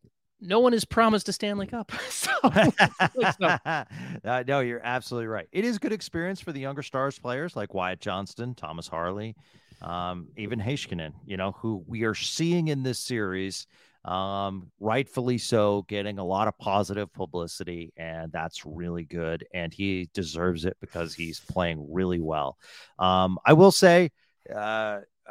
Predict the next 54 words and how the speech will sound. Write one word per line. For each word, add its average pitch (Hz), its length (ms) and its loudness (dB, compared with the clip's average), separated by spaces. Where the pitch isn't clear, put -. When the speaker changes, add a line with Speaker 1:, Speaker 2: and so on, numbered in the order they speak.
Speaker 2:
you 143 140 0
know, 113 240 2
I 113 100 -4
mean, 123 140 2
I 120 140 0
think 139 140 4
he 123 60 4
was 113 120 2
okay, 127 480 6
but, 117 340 4
uh, 95 240 -6
I 120 80 2
didn't, 139 280 2
I 127 120 8
would 160 240 10
like 156 220 2
to 120 80 -8
see 139 280 -2
more 123 800 0
Jamie 123 340 -6
Benn 113 240 -6
opportunities. 147 920 -4
Uh, 104 100 -6
I 104 120 -2
thought 113 160 0
he 104 60 0
Speaker 1:
Yeah. 101 40 -2
Speaker 2:
was - 80 -8
kinda 101 200 -4
quiet 82 400 -4
tonight. 76 300 -14
Speaker 1:
Yeah, 196 140 2
he 156 140 2
was, 139 160 -2
I - 20 -6
mean, 139 140 -4
he 147 100 -2
had 131 120 4
a, 113 160 -2
he 165 140 -4
was 147 160 0
just, - 200 -8
yeah, - 140 -8
I 151 120 2
didn't 156 160 0
really 143 160 0
see - 200 -8
much 135 220 -4
out 135 100 0
of 123 120 -4
Ben 127 180 -2
tonight. 123 380 -4
He 127 240 -4
was, 123 680 -2